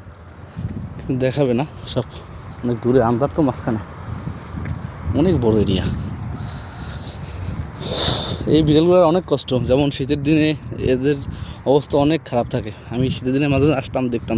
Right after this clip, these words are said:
তখন, আহ, বিড়াল গাছ আবডাল যেখানে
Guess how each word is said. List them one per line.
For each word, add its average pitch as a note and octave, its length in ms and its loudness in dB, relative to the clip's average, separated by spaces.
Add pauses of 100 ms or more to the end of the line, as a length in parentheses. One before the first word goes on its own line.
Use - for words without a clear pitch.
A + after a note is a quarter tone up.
তখন, A#2 220 -2
আহ, - 1300 0 (160)
বিড়াল B2 200 4
গাছ B2 120 0 (440)
আবডাল B2 380 2 (180)
যেখানে B2+ 220 -2